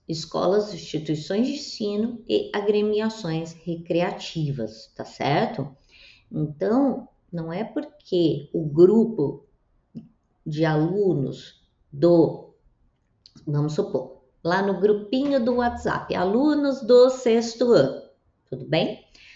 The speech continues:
Aí os alunos do sexto ano começam a se xingar, só que eles não estão se xingando no horário da aula, eles estão se xingando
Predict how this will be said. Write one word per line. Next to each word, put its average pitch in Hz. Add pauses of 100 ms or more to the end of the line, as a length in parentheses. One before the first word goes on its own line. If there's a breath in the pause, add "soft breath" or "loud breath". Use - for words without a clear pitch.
(140 loud breath)
Aí 156
os 180
alunos 247
do 254
sexto 226
ano 247
começam 214
a 220
se 226
xingar, - (180 loud breath)
só -
que -
eles 170
não -
estão -
se -
xingando 165
no 143
horário 127
da 127
aula, - (320)
eles 143
estão 170
se 175
xingando 175